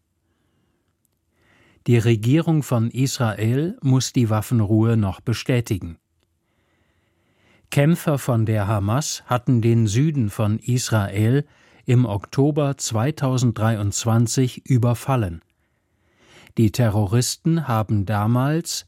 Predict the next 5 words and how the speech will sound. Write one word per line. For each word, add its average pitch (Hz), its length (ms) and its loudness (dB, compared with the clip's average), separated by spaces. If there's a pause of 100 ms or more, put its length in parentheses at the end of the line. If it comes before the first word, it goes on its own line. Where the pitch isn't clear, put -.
mehr 127 480 2
als 107 340 -2
eintausendeinhundert 127 1600 0
Menschen 110 500 0
getötet. 113 680 -2